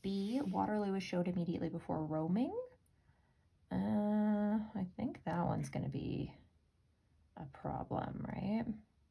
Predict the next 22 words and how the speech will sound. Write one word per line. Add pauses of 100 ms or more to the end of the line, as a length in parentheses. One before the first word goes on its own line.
(920)
Yep, (320)
can't
make
that
happen. (840)
So
B (1120)
for
twenty-two, (960)
'cause
generations
right
before
sundown (440)
isn't
an
issue.
That
could
happen
here. (720)
Uh,